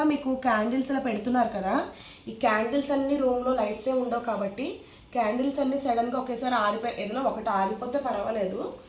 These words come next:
అన్నీ ఒకేసారి ఆరిపోయినట్టు కనుక జరిగాయి అనుకోండి, so మీరు గేమ్ అనేది స్టాప్ చేసేయడం బెటర్ అండి. So క్యాండిల్స్ అన్నీ అలా ఆరిపోవడం అనేది కరెక్ట్ కాదు కదా, అందుకనేసి కొంచెం ప్రాబ్లం ఉంది అని అర్థం చేసుకుని,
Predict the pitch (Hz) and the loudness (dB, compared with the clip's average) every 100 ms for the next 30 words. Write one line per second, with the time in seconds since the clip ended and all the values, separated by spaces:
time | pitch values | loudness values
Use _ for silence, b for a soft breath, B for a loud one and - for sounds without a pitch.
0 | B B - 214 269 277 277 262 277 247 | B B -6 -4 -2 0 0 0 2 4
1 | 226 233 254 247 - 247 254 247 196 190 | 2 2 0 -2 -4 -2 0 2 4 4
2 | 240 220 214 196 190 240 494 B B B | 2 0 0 2 2 0 -4 B B B
3 | - 247 247 214 190 202 247 262 247 285 | -10 -4 -2 -2 -2 0 2 0 0 -4
4 | - 254 196 196 - 226 233 214 220 202 | -6 0 0 0 -2 -2 -2 -2 0 0
5 | 185 196 185 170 170 247 - B B B | 0 -2 -2 -4 -4 -4 -6 B B B
6 | - 214 214 190 202 247 240 240 240 240 | -14 -10 -4 -2 0 0 -2 -2 -2 -2
7 | 226 202 190 196 220 220 220 226 214 196 | -2 0 -2 -2 -2 -2 -4 -4 -6 -6
8 | - 214 208 175 180 175 277 - - B | -8 -4 -4 -4 -6 -6 -8 -12 -20 B
9 | B B - - 208 220 226 220 - 392 | B B -12 -6 -2 -2 -2 -2 -4 -6
10 | 381 254 226 226 220 208 - 220 196 190 | -4 -6 -6 -4 -4 -4 -4 0 0 0
11 | 240 226 214 233 220 180 214 220 214 196 | -4 -4 -4 -2 -4 -4 -4 -4 -4 -8
12 | - 233 440 | -6 -2 -2